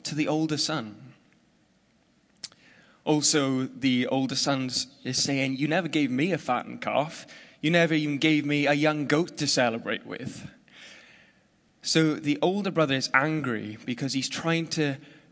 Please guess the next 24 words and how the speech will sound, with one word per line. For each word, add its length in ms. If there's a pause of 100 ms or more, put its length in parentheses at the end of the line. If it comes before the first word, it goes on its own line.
(120)
earn 240
his 260
way 520 (100)
to 140
receiving 760
from 260
the 80
father. 540 (1300)
He's 160
only 320
obeying 400
the 80
father 380
'cause 180
he 80
wants 240
some 260
kind 240
of 140
a 160 (260)
reward 540
for 220
his 200
service. 960